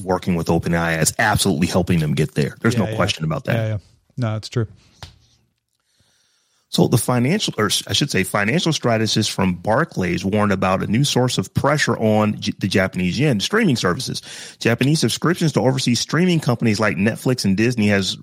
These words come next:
Speaker 1: risen relative to trade and travel. Japanese viewers spend about four point eight trillion yen, or thirty-four point seven billion dollars, on streaming last year,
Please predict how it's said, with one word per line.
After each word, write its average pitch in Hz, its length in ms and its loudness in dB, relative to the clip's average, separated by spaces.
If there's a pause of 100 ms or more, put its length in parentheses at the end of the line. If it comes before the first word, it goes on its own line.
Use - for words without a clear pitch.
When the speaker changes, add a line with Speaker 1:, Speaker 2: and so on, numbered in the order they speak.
(240)
Speaker 1:
risen 123 440 0
relative 151 500 2
to 151 100 -2
trade 104 420 0
and 98 100 -2
travel. 123 460 0 (380)
Japanese 113 480 2
viewers 147 320 2
spend 151 160 2
about 113 180 2
four 180 300 -2
point 143 340 -2
eight 139 160 0
trillion 196 560 2
yen, 107 220 4
or 98 60 0
thirty-four 123 500 2
point - 260 -2
seven 104 300 0
billion 120 320 2
dollars, 117 320 0
on 95 80 -2
streaming 113 420 -2
last 90 340 -4
year, 95 220 0